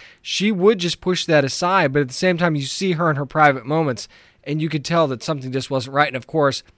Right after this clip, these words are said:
Joe, Dad, always tells when something's not right, but when Barry comes back and getting to see him that way, you almost kind of get the whole feeling of, okay, is this worse for the team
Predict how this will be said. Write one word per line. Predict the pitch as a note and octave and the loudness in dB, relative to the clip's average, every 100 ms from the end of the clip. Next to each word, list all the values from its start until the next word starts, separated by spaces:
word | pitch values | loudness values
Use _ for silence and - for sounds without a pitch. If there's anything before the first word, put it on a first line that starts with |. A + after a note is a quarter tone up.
| _ - | _ -8
Joe, | A#2+ F3 E3+ C#3 | 2 6 6 4
Dad, | B2+ E3 E3 D3 | 2 6 6 4
always | E3+ F3+ E3+ - | 2 4 4 2
tells | F3 D3+ B2 A2+ - _ _ _ _ | 2 4 2 -2 -12 _ _ _ _
when | C#3 D#3 | -6 -2
something's | - D3+ D3 B2+ | 0 0 0 -2
not | D3 C#3 C3 | 0 0 0
right, | C3 B2+ A2 | 0 -2 -2
but | B2+ C#3+ | -6 -4
when | C#3 | -4
Barry | B2+ D#3 F3 | 0 2 2
comes | - D3 A2+ | -2 -8 0
back | C#3 F#3 D3+ - - _ _ _ _ - | 2 4 2 -2 -12 _ _ _ _ -4
and | D3+ D3 C3 C3 | -2 -2 -6 4
getting | F#3 F#3 | 4 4
to | E3 | 2
see | D3+ G3 F3 | 0 -2 0
him | F3 | 2
that | D#3+ D3+ | 2 2
way, | D#3 G3+ E3 | 4 4 4
you | D#3+ | 4
almost | G3 A3 - | 2 2 2
kind | G#3 G3 | 2 2
of | |
get | D#3+ F3+ | 0 -2
the | F3+ | 0
whole | F#3 F#3 | 0 -2
feeling | G3+ G3 F3+ D#3+ | 0 -2 0 0
of, | D#3 | 0
okay, | D#3+ D3+ | -2 -2
is | C#3+ C3 | -4 -2
this | G3+ C3 | -6 -2
worse | F3 G#3 | 0 0
for | - | -2
the | F#3+ | -4
team | F3+ G#3 G#3 G3+ | -4 -2 0 -2